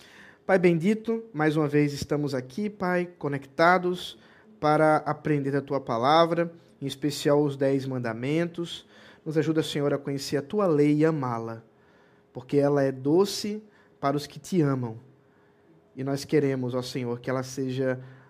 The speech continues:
doce ao nosso paladar. Em nome de Cristo Jesus. Amém. Muito bem. A pergunta de número dez, como a gente já tem observado, nós estamos falando sobre a lei,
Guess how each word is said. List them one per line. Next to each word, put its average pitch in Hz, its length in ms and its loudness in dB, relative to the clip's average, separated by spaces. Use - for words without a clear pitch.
doce 143 440 -2
ao 127 40 -4
nosso 123 280 -8
paladar. 117 600 -10
Em 127 120 -12
nome 147 340 -4
de 151 60 -14
Cristo 139 320 -8
Jesus. 113 680 -10
Amém. 123 400 -14
Muito 196 220 -6
bem. 196 320 2
A 196 80 -2
pergunta 226 360 2
de 208 120 0
número 202 280 4
dez, 196 680 2
como 220 220 -2
a - 20 4
gente 180 260 -6
já 143 140 2
tem 131 480 -8
observado, 120 560 0
nós 160 80 -2
estamos 156 160 -6
falando 151 160 -6
sobre 165 180 0
a 202 40 6
lei, 143 340 2